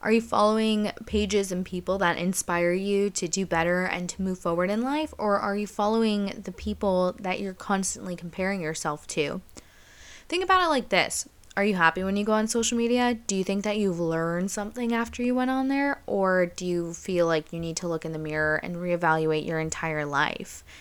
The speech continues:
because you're not where other people are? Which is just another friendly reminder that we are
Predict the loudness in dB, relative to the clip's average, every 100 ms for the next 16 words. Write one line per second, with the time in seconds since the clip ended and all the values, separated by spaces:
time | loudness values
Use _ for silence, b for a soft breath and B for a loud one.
0 | B -4 0 2 2 2 2 2 2 0
1 | -2 -18 -20 -6 4 4 4 2 -2 -4
2 | -8 -8 -8 -8 -8 -10 -14 -20 -20 B
3 | B B B B 0 0 0 -2 -2 -2
4 | -2 -4 -4 0 2 4 4 2 -4 -8
5 | -16 -8 0 2 4 4